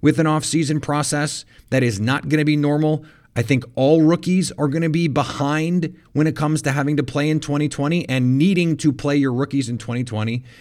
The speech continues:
is gonna present a team with bigger problems than it would in other situations. The Packers have,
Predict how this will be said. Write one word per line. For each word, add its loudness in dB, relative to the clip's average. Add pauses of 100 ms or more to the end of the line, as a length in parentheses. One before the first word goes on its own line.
(160)
is -2
gonna 2
present 0 (340)
a 0
team 0 (340)
with 0
bigger 2
problems -2
than 0
it -2
would -2
in -4
other -2
situations. -4
The 0
Packers 0 (240)
have, -4